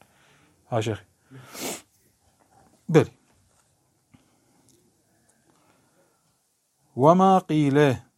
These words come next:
من أن الخاص المتأخر إن ورد قبل حضور وقت العمل. وياي؟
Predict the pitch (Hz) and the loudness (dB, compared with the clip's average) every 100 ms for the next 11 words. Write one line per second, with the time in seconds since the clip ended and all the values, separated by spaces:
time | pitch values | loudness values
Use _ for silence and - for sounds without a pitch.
0 | - 127 131 139 143 135 127 113 - 135 | -14 -10 -6 -4 -4 -4 -4 -6 -2 2
1 | 151 156 151 151 - 135 127 113 104 107 | 4 4 2 0 -4 -10 -10 -10 -10 -14
2 | 104 120 104 - _ _ _ _ _ _ | -12 -10 -10 -10 _ _ _ _ _ _
3 | _ _ _ _ _ _ - 131 123 127 | _ _ _ _ _ _ -10 -4 -2 0
4 | 147 135 123 120 107 - 135 139 127 107 | 2 0 0 -2 -4 -2 -4 -2 -4 -4
5 | 101 98 123 147 117 120 - 165 151 147 | -8 -6 -2 -2 0 -2 -4 -6 -2 -2
6 | 147 143 139 135 127 120 110 _ _ _ | -2 -2 0 -2 -4 -6 -10 _ _ _
7 | _ _ _ _ - 107 123 135 | _ _ _ _ -14 -6 -6 -6